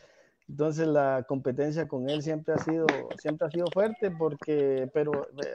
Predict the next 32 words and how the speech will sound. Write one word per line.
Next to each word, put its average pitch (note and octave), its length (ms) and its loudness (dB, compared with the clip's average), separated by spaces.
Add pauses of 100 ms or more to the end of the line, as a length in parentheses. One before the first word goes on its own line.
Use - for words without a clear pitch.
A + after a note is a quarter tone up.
(120)
sana, G#3 360 4
pero D#3+ 200 0
fuerte, F#3+ 400 -2
porque C#3 340 -6
s-, C3 220 -12 (800)
como E3+ 200 4
lo E3 80 8
decía F#3 240 6
Diego, A3 480 2
yo D3+ 180 -2
me F#3 120 -2
esforzaba, G#3 640 2
él F#3+ 80 4
se F#3 120 0
esforzaba, F3+ 500 4
yo F#3+ 100 6
miraba F3+ 380 2
que F3+ 140 4
él F3+ 80 2
iba F#3 120 4
antes F3+ 300 -2
que C#3+ 120 4
yo, G3 220 4
yo F#3+ 160 0
trataba F3 480 2
de D#3 100 -8
pasarlo, F#3+ 480 0
yo E3+ 140 0
trataba D#3 300 4
de D#3 80 -2
pegarme, F#3+ 400 0
porque E3 320 -4